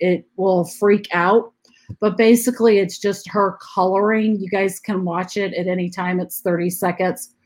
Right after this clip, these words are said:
Her coloring the different parts of the doodle note. Um, very similar. I always do. I was, um, when I was in college, my professors called it a blue bunny. And they explained that if they showed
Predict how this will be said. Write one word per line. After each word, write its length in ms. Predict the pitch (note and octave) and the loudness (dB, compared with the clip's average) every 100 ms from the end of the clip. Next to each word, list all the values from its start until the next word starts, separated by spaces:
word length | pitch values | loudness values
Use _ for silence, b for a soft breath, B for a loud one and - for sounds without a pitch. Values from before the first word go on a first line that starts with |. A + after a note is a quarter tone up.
| _ _ | _ _
Her 240 | - A3+ G#3+ | 0 0 0
coloring 760 | - G3 F#3+ G3+ G#3+ G#3+ G#3+ B B B | 0 2 4 4 4 2 -2 B B B
the 80 | F#3+ | 0
different 420 | F#3 G3 G3 - | 2 2 0 -6
parts 320 | - F3+ F3+ | 0 0 0
of 60 | F#3 | -2
the 100 | F3+ | -2
doodle 340 | E3+ F3 E3+ | 0 0 2
note. 320 | E3 D3+ C#3 - _ _ - - - | 0 0 -6 -12 _ _ -20 -10 -2
Um, 460 | F3+ F3 E3+ D#3+ - - | 0 2 2 0 -4 -2
very 280 | G3+ G#3+ A3 | 2 4 4
similar. 600 | A#3 G3+ G3+ G#3 - F3 | 2 2 2 -2 -2 -2
I 120 | F#3 - | -2 2
always 520 | G3+ G#3 A3+ A3 F3 | 2 6 6 4 2
do. 400 | G3 F#3+ F#3+ F3+ | 4 6 6 2
I 200 | - F#3 | 0 2
was, 380 | G#3 G#3 - - _ _ _ - | 2 2 -2 -14 _ _ _ -6
um, 300 | F#3 F3+ E3 | -2 0 -2
when 120 | F#3+ | -2
I 60 | G3 | -2
was 160 | G3+ | -2
in 100 | G3+ | -2
college, 400 | - F#3 F3+ F3+ | 0 2 2 0
my 140 | F#3 F3 | -4 -6
professors 500 | F3 F#3 F#3 F#3+ F3 | -6 -4 -4 -4 -8
called 300 | - F3+ F#3 | -2 0 2
it 100 | F3+ | 0
a 60 | |
blue 260 | D#3 E3+ F3+ | -2 0 0
bunny. 480 | E3+ D#3 G3 B3+ C4+ _ B B B B B _ - | 2 0 2 2 0 _ B B B B B _ -6
And 560 | F#3+ F3+ F3+ F3 F3 | -2 0 2 0 -2
they 280 | F3 F#3 F3+ | -2 0 0
explained 640 | E3+ - - G3+ G3 F#3+ | 0 -6 -4 -2 -2 0
that 360 | F#3+ F#3 F3+ E3+ - | 2 2 2 0 2
if 260 | A3 A3+ | 2 2
they 220 | - A3 G#3 | 2 2 2
showed 720 | - - A3 A3 A3 A3 | 0 2 6 6 6 4